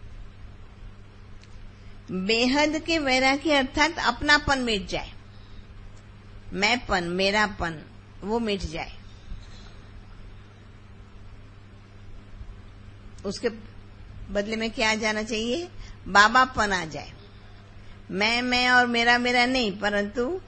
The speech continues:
बाबा, बाबा और बाबा। जैसे अनहद जाप जपते हैं,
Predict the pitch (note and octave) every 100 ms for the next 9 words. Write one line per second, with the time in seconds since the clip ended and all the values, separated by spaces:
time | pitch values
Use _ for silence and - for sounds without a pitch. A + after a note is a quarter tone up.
0 | - - F#3 G3 G3 A3+ A3+ G3+ G3 G3
1 | G#3+ G#3 G3+ G#3+ F4+ - - - F#3 F3
2 | - - - - - - - - - -
3 | - - - - - - - - - F#3+
4 | A#3 B3 - E4+ D#4 B3 B3 C4 A#3+ G#3
5 | G3+ G3 F3+ F3 - D#3 C3 B2